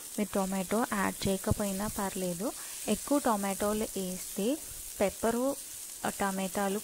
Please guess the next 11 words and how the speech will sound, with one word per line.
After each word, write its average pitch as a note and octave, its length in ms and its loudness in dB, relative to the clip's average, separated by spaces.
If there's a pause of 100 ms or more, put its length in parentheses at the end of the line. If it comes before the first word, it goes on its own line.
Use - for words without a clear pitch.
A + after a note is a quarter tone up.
కలిసి G3 420 0 (140)
టేస్ట్ G3 440 -2
వచ్చేసి F3+ 500 -6 (200)
అది G3+ 220 -2
అలా G3 180 0 (240)
డిఫరెంట్గా G3 600 -2 (100)
ఉంటుంది. F#3 420 -4 (640)
So G#3+ 80 0 (100)
అందుకని A3 420 -2
చెప్పేసి G3+ 460 -2 (200)
ఈ A#3 40 2